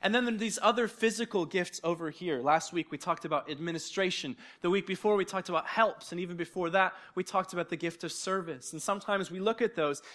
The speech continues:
and we say, "Those are practical and physical." And what we're really saying is, "Oh, those are mundane.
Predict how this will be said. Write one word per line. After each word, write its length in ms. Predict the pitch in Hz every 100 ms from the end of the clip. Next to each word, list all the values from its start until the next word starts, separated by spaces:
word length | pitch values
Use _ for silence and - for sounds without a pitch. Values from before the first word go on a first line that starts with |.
| -
and 120 | 175 185
we 60 |
say, 200 | 175 190
"Those 320 | 165 208 233 202
are 220 | 165 151 -
practical 760 | - - 240 - - 156 131 104 _ -
and 200 | 185 175
physical." 520 | - 240 202 175 160
And 80 | 160
what 100 | 190
we're 80 | 185
really 280 | 220 220
saying 280 | 202 226 214
is, 180 | 180 160
"Oh, 120 | 208
those 320 | 208 240 208 202
are 240 | 165 139
mundane. 600 | 170 185 185 190 156 104